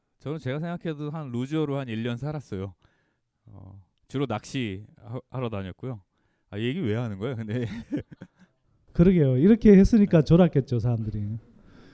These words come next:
Speaker 2: 그래서 하여튼, 어, 무슨 이야기 하려고 그랬지?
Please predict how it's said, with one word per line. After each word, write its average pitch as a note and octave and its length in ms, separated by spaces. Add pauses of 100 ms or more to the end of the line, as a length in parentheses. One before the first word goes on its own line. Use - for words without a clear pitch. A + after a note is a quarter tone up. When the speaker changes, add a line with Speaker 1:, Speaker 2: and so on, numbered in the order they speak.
(680)
Speaker 2:
그래서 G3 500 (240)
하여튼, G#3+ 440 (840)
어, F3 420
무슨 B2 260
이야기 D#3 160
하려고 D#3+ 240
그랬지? E3 320